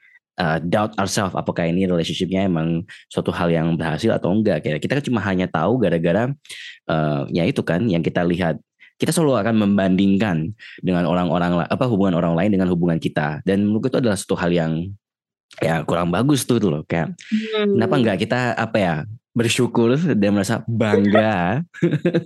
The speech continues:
Speaker 1: dengan hubungan yang kita miliki gitu loh. Kayak nggak harus kayak nyari sana sini, kayak, "Wah, kok mereka pasangannya itu suka jalan-jalan tuh, kok kita enggak?" Ya, ya introspeksi diri, kayak mungkin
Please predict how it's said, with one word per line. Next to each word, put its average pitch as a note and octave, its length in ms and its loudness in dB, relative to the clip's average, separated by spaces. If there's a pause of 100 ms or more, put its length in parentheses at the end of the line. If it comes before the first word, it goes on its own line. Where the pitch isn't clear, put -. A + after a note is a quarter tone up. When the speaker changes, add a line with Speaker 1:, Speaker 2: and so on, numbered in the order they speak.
(720)
Speaker 1:
dengan C3 320 2
hubungan B2+ 400 4
yang C3 80 0
kita B2+ 140 0
miliki C3+ 460 2
gitu C#3+ 120 2
loh. G2 160 4
Kayak F#2+ 320 0
nggak F#2+ 160 2
harus G2+ 160 0
kayak G2 200 -2
nyari G2+ 240 2 (360)
sana F#2+ 240 0
sini, G2+ 320 2
kayak, G2 240 0
"Wah, C#3 240 0
kok - 280 -6
mereka A2+ 280 0
pasangannya G#2+ 520 0
itu C#3+ 240 0 (360)
suka G#2+ 440 -2
jalan-jalan G2+ 680 2
tuh, C3 200 2
kok A#2 160 -2
kita B2+ 200 -4
enggak?" F2 520 0
Ya, D2 440 -4
ya - 260 -4
introspeksi F3 600 0
diri, A3+ 320 4
kayak A#2 220 0
mungkin D#3+ 400 2